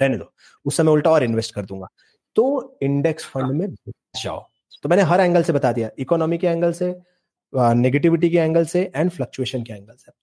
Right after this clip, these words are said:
Speaker 1: तीनों साइड से मैंने ट्राई किया है कंप्लीट करने के लिए। अब अगर आपको लगता है कि इंडेक्स में करना चाहिए, तो आप करिए।
Speaker 2: Amazing।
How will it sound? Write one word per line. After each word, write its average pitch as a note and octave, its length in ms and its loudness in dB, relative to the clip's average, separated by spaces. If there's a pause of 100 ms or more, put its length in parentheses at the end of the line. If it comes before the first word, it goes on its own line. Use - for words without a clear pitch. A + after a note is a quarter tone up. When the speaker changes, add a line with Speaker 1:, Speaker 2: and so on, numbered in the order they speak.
Speaker 1:
तीनों A3+ 280 6
साइड E3+ 240 2
से F#3 120 -2
मैंने D#3+ 180 2
ट्राई C3+ 240 2
किया C3+ 140 2
है C3+ 100 -2
कंप्लीट B2 320 -2
करने B2 260 -2
के C#3+ 120 -2
लिए। - 120 -4 (120)
अब G#3 100 2
अगर F#3 180 4
आपको D#3 200 0
लगता B2+ 280 -2
है C3 60 0
कि B2+ 100 -4
इंडेक्स A#2 280 -2
में B2 80 -6
करना A2+ 280 -6
चाहिए, C3 260 -8
तो - 220 -10
आप B2 240 -4 (540)
करिए। - 260 -4 (2000)
Speaker 2:
Amazing। A2+ 400 -6